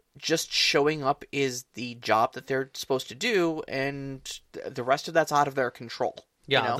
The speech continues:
Speaker 2: the, the cultural colloquialisms of gaming, of being a player, are not taught.
Speaker 1: Yeah.
Speaker 2: They are experienced and discovered.
Speaker 1: Yes.
Speaker 2: When they really need to be taught.
Speaker 1: Yeah.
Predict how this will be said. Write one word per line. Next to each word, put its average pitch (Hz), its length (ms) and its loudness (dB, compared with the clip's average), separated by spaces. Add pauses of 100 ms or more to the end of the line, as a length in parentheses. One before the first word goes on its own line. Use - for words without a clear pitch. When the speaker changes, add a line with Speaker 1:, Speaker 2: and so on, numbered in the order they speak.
(100)
Speaker 2:
the, 127 60 -8
the 139 120 4
cultural 147 640 2
colloquialisms 127 1040 0
of 110 160 -2
gaming, 117 520 0 (720)
of 117 240 2
being 147 380 0
a 123 40 2
player, 110 580 -2 (340)
are 143 140 6
not 143 280 0
taught. - 520 -2 (300)
Speaker 1:
Yeah. 156 200 4
Speaker 2:
They 151 100 10
are 143 120 8
experienced 127 1000 -2
and 131 160 -6
discovered. - 640 -4 (240)
Speaker 1:
Yes. - 380 -4 (160)
Speaker 2:
When 135 360 2 (240)
they 123 120 -6
really 131 260 4
need 117 220 -2
to - 40 -18
be 113 80 -4
taught. - 460 0
Speaker 1:
Yeah. 135 240 -4